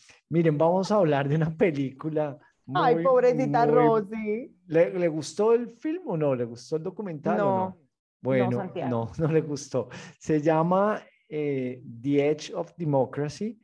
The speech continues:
Speaker 1: o en español, al filo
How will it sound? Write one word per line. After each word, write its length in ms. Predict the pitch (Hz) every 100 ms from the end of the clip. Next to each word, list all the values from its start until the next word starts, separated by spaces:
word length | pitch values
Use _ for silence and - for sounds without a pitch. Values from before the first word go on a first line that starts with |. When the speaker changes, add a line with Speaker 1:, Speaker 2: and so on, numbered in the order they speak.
| _ _ -
Speaker 1:
o 240 | 127 131
en 160 | 139 131
español, 760 | 127 - 123 120 117 123 135 - _ _
al 200 | 143 147
filo 580 | 143 - 165 156 160 160